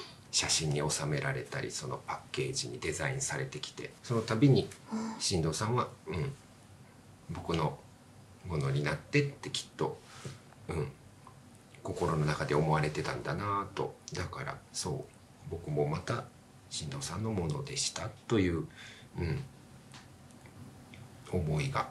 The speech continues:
Speaker 1: あったんですね。そういう、うん、曲のつもりで書きましたし、うん。大和監督はそれを、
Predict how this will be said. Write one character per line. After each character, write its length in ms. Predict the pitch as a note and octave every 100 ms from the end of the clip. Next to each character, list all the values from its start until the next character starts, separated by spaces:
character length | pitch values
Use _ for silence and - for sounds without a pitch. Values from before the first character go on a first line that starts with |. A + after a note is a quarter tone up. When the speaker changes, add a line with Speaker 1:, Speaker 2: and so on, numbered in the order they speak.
| -
Speaker 1:
あ 100 | -
っ 20 | - - - - - - - - -
た 120 | F2
ん 40 |
で 80 | -
す 100 | -
ね。 60 | D3+
そ 200 | - D3
う 40 |
い 120 | B2+
う、 180 | A#2 G#2+ - - - - - - -
う 80 |
ん、 200 | G2 E2 - - - -
曲 440 | - F2 - D#2+ - - - -
の 100 | C#3
つ 180 | - F2+
も 140 | D2
り 140 | C#2 - - - - - - - -
で 120 | - -
書 80 | -
き 140 | -
ま 120 | -
し 140 | - -
た 120 | -
し、 300 | - - - - - E2+
う 20 |
ん。 160 | D#2 - - - - - - -
大 80 | F2 -
和 160 | - D#3
監 80 | C#3+
督 220 | F#2+ D3
は 60 | C#3+
そ 140 | A#2
れ 120 | F2
を、 160 | D#2